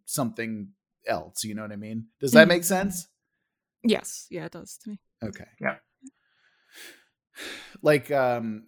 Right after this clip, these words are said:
Speaker 1: you know, we, well, like, for example, right? You, it's like, "Oh, you have, this is in a sonnet," but they don't tell you if it's a,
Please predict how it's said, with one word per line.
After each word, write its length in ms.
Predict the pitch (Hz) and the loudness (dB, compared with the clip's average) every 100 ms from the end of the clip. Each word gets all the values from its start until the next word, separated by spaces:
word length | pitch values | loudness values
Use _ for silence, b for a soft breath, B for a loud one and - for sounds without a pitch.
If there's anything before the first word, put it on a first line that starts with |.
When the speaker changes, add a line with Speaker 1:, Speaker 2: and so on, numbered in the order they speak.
| - | -18
Speaker 1:
you 260 | 80 160 | -12 -4
know, 120 | 147 | 0
we, 220 | 143 143 - - _ | 0 0 -8 -18 _
well, 340 | 180 151 143 - 170 | 2 6 6 4 -2
like, 280 | 156 156 | 0 0
for 160 | - 165 | 2 0
example, 460 | 147 147 156 131 123 | 0 0 0 0 -2
right? 360 | 117 123 135 - b b _ | -2 -4 -4 -8 b b _
You, 160 | - - - | -14 -8 -2
it's 180 | 156 | 4
like, 120 | 165 160 | 6 8
"Oh, 200 | 220 175 | 10 10
you 200 | 151 165 | 8 4
have, 220 | 170 165 | 2 2
this 180 | 170 185 | 2 2
is 160 | 175 | 2
in 100 | 175 | 2
a 60 | 147 | 0
sonnet," 540 | - - 175 165 123 117 120 | 0 2 4 2 -2 -6 -6
but 140 | 135 | -2
they 100 | 143 | -2
don't 240 | 143 135 | -2 -4
tell 180 | - 143 | -6 -4
you 140 | 135 135 | -2 -4
if 80 | |
it's 160 | 131 123 | -6 -4
a, 300 | 127 117 120 | -2 -2 -6